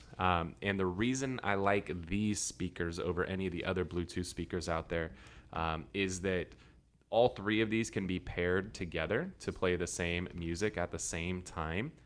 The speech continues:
And I've demoed this against the other brands that also do this, and I found that the range on these U Es is significantly better than J B L and some of the other brands out there. And so what I do when I have an open house is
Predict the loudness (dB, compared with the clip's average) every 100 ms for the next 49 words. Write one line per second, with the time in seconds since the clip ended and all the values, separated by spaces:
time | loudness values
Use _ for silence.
0 | -20 _ _ _ 0 2 0 2 4 6
1 | 4 4 2 2 2 0 -2 -6 -2 0
2 | 2 2 2 2 0 -2 -6 -6 -6 0
3 | 0 2 2 2 2 0 0 -2 2 2
4 | 4 2 2 2 2 0 -2 0 -2 -2
5 | -2 0 -2 -4 -2 0 0 0 -2 -2
6 | -2 -4 -2 -4 -2 -2 -2 -4 -6 -6
7 | -6 -2 0 0 -2 -4 -6 -12 -20 _
8 | 2 2 4 2 2 0 -2 0 0 2
9 | 2 2 0 -2 -4 -4 -4 -4 2 4
10 | 4 0 -12 -20 -20 -8 -6 4 6 8
11 | 6 6 4 4 2 0 0 -2 -4 0
12 | 2 2 0 -2 -4